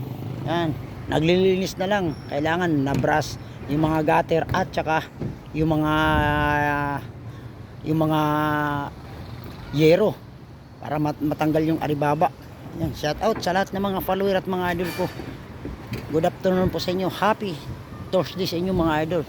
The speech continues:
Yung mga isa, iba kong kasama, yung mga pamangking ko, nandun, nandun, naglilinis ng ano, naglilinis ng bubong doon sa Baklas, Cavite. Ah, ito, tatapos na, nag-P M sila sa akin na ayos na. Kaya pupunta kami doon sa isang project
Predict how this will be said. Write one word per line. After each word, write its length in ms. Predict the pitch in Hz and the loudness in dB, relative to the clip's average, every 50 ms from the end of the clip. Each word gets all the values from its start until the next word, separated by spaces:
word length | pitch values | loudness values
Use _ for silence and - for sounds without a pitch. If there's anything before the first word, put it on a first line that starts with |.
| - 165 | -4 -4
Yung 160 | 185 190 185 185 | -2 0 0 0
mga 80 | 170 165 | 0 0
isa, 140 | 160 147 180 | 0 -2 -4
iba 400 | 151 135 - - - 156 156 160 | -4 -6 -8 -8 -8 -6 -2 -2
kong 320 | 156 139 160 165 165 156 - | -2 0 0 0 0 0 -2
kasama, 400 | 147 - 165 165 165 160 147 143 | -2 0 2 2 2 2 0 0
yung 160 | 143 147 151 | 2 2 0
mga 80 | 151 147 | 0 0
pamangking 440 | - 160 160 156 156 151 147 160 165 | 0 0 2 2 2 2 2 2 0
ko, 160 | 151 139 135 | 2 0 0
nandun, 280 | 127 131 139 143 151 151 | 0 0 0 0 0 0
nandun, 180 | 143 139 131 127 - - - - - - | 0 -2 -4 -6 -8 -12 -14 -12 -6 0
naglilinis 760 | 143 151 151 156 165 170 165 160 165 165 160 160 151 - - 165 | 0 2 4 4 4 4 6 6 6 6 6 4 2 0 0 0
ng 240 | 151 151 151 147 | 2 2 2 0
ano, 80 | 180 185 - - - - - - - - - - - | -2 -4 -6 -10 -16 -18 -18 -18 -18 -18 -18 -12 -8
naglilinis 640 | - 139 143 156 160 160 165 160 160 160 160 156 - 156 | -4 -2 2 4 4 4 4 4 4 2 2 0 0 0
ng 320 | 160 160 156 156 156 156 | 0 2 2 2 2 2
bubong 360 | 147 151 156 175 196 175 147 123 - - 135 | 2 2 2 2 2 2 0 -2 -6 -8 -6
doon 160 | 127 151 139 | -4 -4 -2
sa 120 | - 147 | -2 -2
Baklas, 360 | 143 143 135 - 151 147 - | -2 -2 -2 -2 -4 -4 -4
Cavite. 320 | - - 151 160 190 - - - - - - - - - - - - - - - - - - | -2 -2 -2 -2 -2 -4 -6 -8 -10 -10 -10 -10 -10 -12 -14 -14 -14 -14 -14 -14 -14 -12 -6
Ah, 480 | - 127 131 135 139 139 139 139 135 | -4 -2 0 2 2 4 2 2 0
ito, 240 | 143 143 - 147 143 131 - - - - - - - - - | -2 -2 -2 -2 -2 -2 -4 -8 -12 -14 -14 -14 -10 -6 -4
tatapos 400 | 147 135 156 151 147 - 151 123 - | -2 0 2 0 0 0 -2 0 0
na, 80 | 170 139 | 0 2
nag-P 240 | 123 123 120 - - | 2 0 -2 -2 -2
M 160 | 131 139 127 | -2 -2 -2
sila 160 | - 147 139 | -2 -4 -4
sa 240 | 123 - - 156 151 | -2 0 0 0 0
akin 160 | 131 143 127 | 0 0 0
na 240 | 127 131 135 139 113 | 0 0 0 0 0
ayos 240 | 127 135 131 123 - - | 0 0 0 -2 -2 0
na. 160 | 185 170 147 110 - - - - | 0 0 0 0 -4 -8 -10 -10
Kaya 240 | - 123 131 135 135 | -6 -4 -2 -2 -2
pupunta 400 | 120 - 139 120 - 151 143 135 | -2 -4 -4 -4 -2 -2 -2 -2
kami 240 | 127 139 135 131 135 | -2 -2 -2 -2 -2
doon 120 | 127 127 101 | -4 -4 -4
sa 80 | - 117 | -4 -2
isang 160 | 113 139 131 | -2 -2 0
project 400 | - 135 127 127 123 135 135 - | 0 0 0 0 0 -2 -6 -6